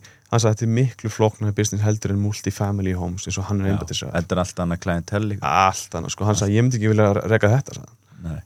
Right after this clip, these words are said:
Speaker 1: "Þannig að há-, hvað þá ég þetta, skilurðu?"
Speaker 2: Einmitt.
Speaker 1: Hann hafa hús í Malibu og hérna hér og þar og eitthvað sem að er held ég sau-, sumarhús eða hvort það býr þar, eh,
Speaker 2: Já, það gæti verið
Speaker 1: ég
Speaker 2: það
Speaker 1: veit
Speaker 2: sem
Speaker 1: ekki,
Speaker 2: maður
Speaker 1: sko.
Speaker 2: hafi verið að tala um.
Speaker 1: Já, já, ég veit það ekki. En pointið er að, að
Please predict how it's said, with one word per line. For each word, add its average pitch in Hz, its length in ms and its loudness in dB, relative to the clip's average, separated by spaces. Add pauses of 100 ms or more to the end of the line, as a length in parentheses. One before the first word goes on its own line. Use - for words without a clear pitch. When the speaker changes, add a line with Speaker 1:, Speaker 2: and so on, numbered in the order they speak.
(140)
Speaker 1:
"Þannig 95 320 0
að 87 80 -2
há-, 82 240 -4
hvað - 180 -2
þá - 120 -4
ég 110 180 0
þetta, - 220 -10
skilurðu?" - 300 -14 (400)
Speaker 2:
Einmitt. 87 300 -14
Speaker 1:
Hann 107 100 4
hafa 123 160 6
hús 120 220 0
í 113 60 0
Malibu 104 400 -2 (160)
og 101 120 -2
hérna 101 240 -4
hér 101 200 0
og 98 80 -8
þar 98 160 -6
og 92 100 -6
eitthvað 107 240 -10
sem 98 140 -6
að 92 100 -8 (540)
er 104 140 -2
held 117 140 -2
ég 120 80 0
sau-, 117 200 0
sumarhús 131 520 2
eða 120 100 2
hvort 127 140 -4
það 117 160 -2
býr 160 320 -4
þar, 175 260 -2
eh, 170 440 -8 (200)
Speaker 2:
Já, 98 140 -2 (140)
það 92 140 -2
gæti 87 280 -2
verið 90 140 0
Speaker 1:
ég - 40 4
Speaker 2:
það 92 40 6
Speaker 1:
veit 92 100 2
Speaker 2:
sem 80 100 -4
Speaker 1:
ekki, 92 80 0
Speaker 2:
maður 92 80 2
Speaker 1:
sko. 90 100 -2
Speaker 2:
hafi 87 140 -2
verið 85 120 -4
að 85 80 -6
tala 95 200 -6
um. 87 60 -12 (180)
Speaker 1:
Já, 107 180 4 (120)
já, 92 120 -4 (200)
ég - 80 0
veit 143 120 2
það 151 100 -4
ekki. - 160 -12
En 127 140 4
pointið - 360 0
er - 80 -10 (840)
að, 117 260 4
að 120 180 2